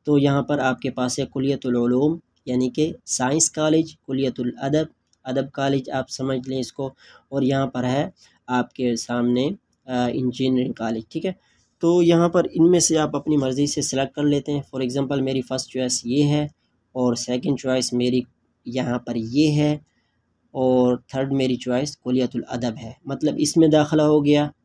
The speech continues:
ठीक है, नहीं होता तो इसमें हो जाए, इसमें नहीं होता तो इसमें हो जाए। उसके बाद ये सारी चीज़ें अच्छी तरह आपने दोबारा देख लेने के बाद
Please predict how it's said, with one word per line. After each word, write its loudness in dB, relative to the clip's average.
ठीक 0
है, 0
नहीं 4
होता 2
तो -6
इसमें 0
हो 2
जाए, 0
इसमें 0
नहीं 0
होता -2
तो -8
इसमें -6
हो -10
जाए। -10
उसके 0
बाद 6
ये 8
सारी 2
चीज़ें 2
अच्छी -2
तरह 0
आपने -2
दोबारा 0
देख -4
लेने -2
के -4
बाद 0